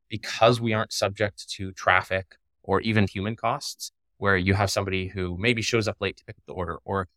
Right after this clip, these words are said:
the people who are preparing it, they're delayed. So even if the person gets there on time,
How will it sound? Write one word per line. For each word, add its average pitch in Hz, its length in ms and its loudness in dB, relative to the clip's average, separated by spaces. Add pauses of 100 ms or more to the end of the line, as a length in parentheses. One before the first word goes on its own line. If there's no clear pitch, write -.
(160)
the 107 60 -12
people 110 300 0
who 107 80 0
are 98 80 0
preparing 95 500 2
it, - 200 -8 (320)
they're 104 260 4
delayed. 95 440 2
So 101 120 -2
even 104 180 -2
if 98 80 -4
the - 60 -20
person 98 260 -8
gets 117 220 4
there 120 140 2
on 110 100 0
time, 101 420 -2